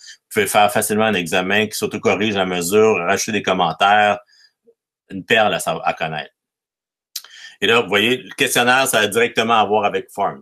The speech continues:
Tant, pour la, l'autre, l'autre groupe, tantôt intermédiaire, on va aller jouer dans les forms, comment on peut paramétrer plus précisément.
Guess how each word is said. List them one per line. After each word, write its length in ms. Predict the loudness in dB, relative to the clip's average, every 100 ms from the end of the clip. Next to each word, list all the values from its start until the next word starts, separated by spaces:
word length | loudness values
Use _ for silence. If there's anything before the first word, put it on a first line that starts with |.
| -6 -2
Tant, 160 | -2 -2 -14 -4
pour 100 | 0
la, 240 | 0 -2 _ _ _ _
l'autre, 280 | -6 -6 -8 -6
l'autre 240 | -4 -4 -4
groupe, 260 | -4 0
tantôt 280 | 0 0 -2
intermédiaire, 460 | -2 -2 0 0 2
on 120 | 2
va 100 | 2
aller 180 | 0 -4
jouer 240 | -2 -2
dans 340 | 0 2 2
les 140 | 2 -2
forms, 300 | -2 -2 -2
comment 220 | -6 -2 -2
on 80 |
peut 160 | -4 -4
paramétrer 540 | -2 -2 -2 -6 -6
plus 200 | -8 -10
précisément. 600 | -10 -10 -10 -10 -10 -12